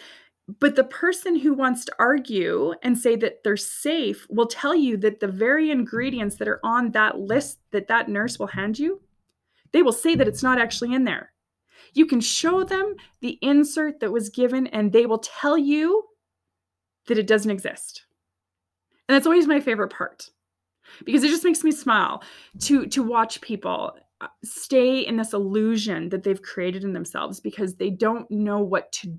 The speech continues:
do if their belief system's changed.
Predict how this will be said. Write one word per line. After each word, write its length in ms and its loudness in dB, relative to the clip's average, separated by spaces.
do 640 -2
if 140 2
their 120 4
belief 300 2
system's 520 -10
changed. 840 -12